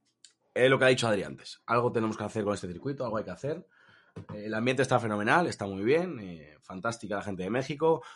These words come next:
fantástico los disfraces ahí de Halloween y su puta madre, la gente y tal, pero, eh, la carrera ha sido una putísima mierda. <laughs> Es que, po, me, me hierve la sangre, ¿eh? Pa' mí fueron perder una hora y media de mi vida. El suspenso, bueno, puede mejorar, más bien dicho,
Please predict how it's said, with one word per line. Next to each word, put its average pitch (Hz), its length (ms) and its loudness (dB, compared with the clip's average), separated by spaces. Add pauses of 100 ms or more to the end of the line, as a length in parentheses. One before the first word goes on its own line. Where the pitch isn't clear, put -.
(120)
fantástico 110 640 -2
los 101 120 4
disfraces 101 500 -2
ahí 101 160 -2
de 98 100 -2
Halloween 101 460 -2
y 90 60 -8
su 87 120 -12
puta 98 220 -8
madre, 151 340 0
la 110 120 0
gente 127 320 -4
y 95 40 -8
tal, 156 220 6
pero, 90 280 -6 (140)
eh, 82 240 -14 (180)
la 90 100 -10
carrera 104 260 -4
ha 104 40 -4
sido 127 140 0
una 98 140 -4
putísima 90 420 -10
mierda. 87 300 -10 (840)
<laughs> 104 240 2
Es 107 120 0
que, 101 300 0 (220)
po, - 160 -2 (560)
me, 123 200 2
me 127 140 2
hierve 151 200 8
la 143 120 10
sangre, 117 340 6
¿eh? 120 180 4
Pa' - 140 6
mí 147 120 4
fueron 160 280 4
perder 143 260 6
una 131 120 6
hora 147 100 6
y 147 40 6
media 143 200 8
de 123 80 6
mi 107 100 2
vida. 95 280 0 (800)
El 139 600 2
suspenso, 143 720 0
bueno, 139 220 4
puede 175 200 6
mejorar, 151 460 6
más 117 280 2
bien 120 140 0
dicho, 95 360 -6